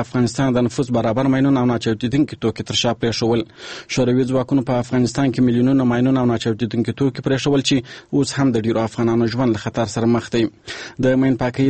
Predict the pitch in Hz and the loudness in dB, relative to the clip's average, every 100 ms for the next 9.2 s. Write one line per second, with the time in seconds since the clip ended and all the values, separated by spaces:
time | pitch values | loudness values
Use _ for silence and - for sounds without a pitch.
0 | 127 - 135 120 117 139 131 123 - 131 | 2 0 -2 0 0 2 2 2 0 0
1 | 127 135 143 131 135 131 131 123 135 135 | 2 2 0 2 2 0 -2 -2 0 2
2 | 131 123 127 127 131 127 117 120 147 123 | 2 0 -2 0 2 2 0 0 0 0
3 | 135 131 123 135 123 117 120 139 139 139 | -2 -4 0 2 4 2 4 2 2 0
4 | 135 123 - 113 120 110 127 120 - 120 | 0 -2 -4 -2 0 0 -2 -2 0 0
5 | 120 131 120 117 - - - 123 117 113 | 2 2 2 -2 -6 -14 -4 0 0 0
6 | 120 131 131 135 139 135 139 135 127 131 | -2 0 0 0 0 2 2 0 0 0
7 | 143 120 120 123 120 117 110 117 131 127 | 2 0 0 2 2 2 0 -2 0 0
8 | 127 117 123 123 113 113 104 120 - 120 | 0 0 0 0 0 -2 -2 -4 -2 0
9 | 110 | 2